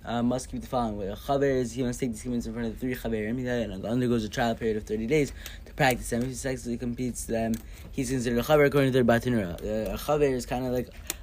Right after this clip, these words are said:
a little bit less than a Rav, kind of. Uh, Mochel Amar is Lach Below Age, so he must not sell any food to an Am Haaretz, whether it's wet or dry. The reason for this is that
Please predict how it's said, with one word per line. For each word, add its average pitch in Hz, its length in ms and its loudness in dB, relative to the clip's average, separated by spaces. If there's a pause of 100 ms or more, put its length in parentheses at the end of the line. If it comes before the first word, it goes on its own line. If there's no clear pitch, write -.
a - 40 -2
little 143 180 10
bit 123 80 8
less 131 220 2
than 113 120 -2
a 107 80 -2
Rav, 85 280 -4
kind 85 260 -12
of. - 80 -14 (680)
Uh, 120 120 0
Mochel 139 320 6
Amar 127 300 4
is 113 120 -2
Lach 113 200 0
Below 98 220 -2
Age, 135 200 0
so - 180 -4
he 120 80 0
must 127 440 0
not 123 600 2
sell 143 420 2
any 135 160 2
food 120 220 -4
to 131 60 -4
an 117 80 -2
Am 107 140 -2
Haaretz, 135 300 2
whether 120 160 4
it's 110 160 0
wet 117 220 2
or 78 80 -6
dry. 113 320 0
The 123 80 -2
reason 120 160 0
for 117 80 -6
this 120 160 -4
is 113 80 -8
that 110 260 0